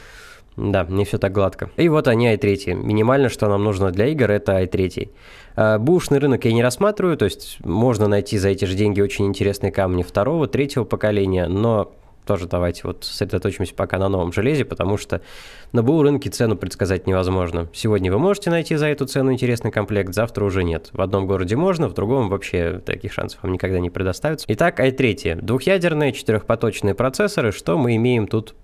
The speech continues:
по цене и по частоте? А, боксовый вариант я не рассматриваю.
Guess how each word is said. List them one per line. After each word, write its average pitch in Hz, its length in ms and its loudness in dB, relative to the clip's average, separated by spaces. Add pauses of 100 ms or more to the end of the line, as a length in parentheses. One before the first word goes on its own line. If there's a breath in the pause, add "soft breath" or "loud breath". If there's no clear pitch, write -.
по 101 200 2
цене 127 340 0
и 117 160 0
по - 180 -4
частоте? - 540 -4 (720 loud breath)
А, 107 540 2 (100)
боксовый 143 500 0
вариант 143 260 2
я 131 80 2
не 139 100 2
рассматриваю. 185 720 0